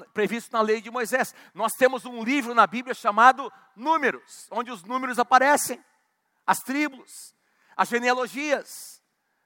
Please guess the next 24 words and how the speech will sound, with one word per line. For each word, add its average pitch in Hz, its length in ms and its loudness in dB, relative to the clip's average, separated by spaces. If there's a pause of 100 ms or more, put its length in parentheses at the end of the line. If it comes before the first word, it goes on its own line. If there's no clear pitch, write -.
não 147 120 -8
é? 247 240 2 (400)
Nós 214 220 -2 (320)
temos 262 260 6
no 247 80 -12
Novo 247 180 -6
Testamento 240 500 0
números 277 420 2
registrados, 240 920 4 (140)
cento - 420 2
e 269 40 -8
vinte 247 360 -4
no 233 100 -12
cenáculo. 233 560 0 (240)
Depois 240 260 4
da 269 80 8
pregação 247 460 6
de 226 80 -12
Pedro, 247 320 2 (220)
três 262 280 10
mil 254 220 4
almas 254 320 10
se 254 120 -4
convertem, 233 560 4